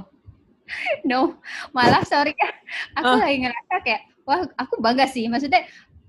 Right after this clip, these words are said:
Speaker 1: aku, oke, bangga bahwa kayak, maksudnya sebenarnya, uh, oh, I'm, uh, with all my humbleness, I'm saying this, kayak whatever I have now, whatever talent I have now,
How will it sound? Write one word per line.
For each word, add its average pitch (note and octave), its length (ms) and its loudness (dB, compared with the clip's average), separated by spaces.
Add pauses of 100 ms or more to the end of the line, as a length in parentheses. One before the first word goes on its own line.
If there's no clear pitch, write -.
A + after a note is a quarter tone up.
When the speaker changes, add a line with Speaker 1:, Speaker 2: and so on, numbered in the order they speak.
(120)
Speaker 1:
aku, C#4+ 400 -8
oke, A#3 160 -6
bangga G3 640 0
bahwa G#3 320 -4
kayak, G3 240 -4
maksudnya A#3 240 -8
sebenarnya, A#3 800 -4
uh, G#3 400 0 (160)
oh, C4 320 -4
I'm, C4 480 0 (320)
uh, G#3+ 320 -6
with A#3 240 -4
all A3+ 240 -2
my A3 240 -4
humbleness, G#3+ 720 -4
I'm G#3+ 160 -8
saying A3 320 -8
this, A3 240 -6
kayak G3+ 320 -4
whatever G#3 400 -6
I G3 160 -8
have A3 160 -6
now, A3+ 480 -6 (480)
whatever A3 400 -4
talent A3 320 -2
I G#3+ 80 -6
have A3 160 -4
now, A#3 400 -6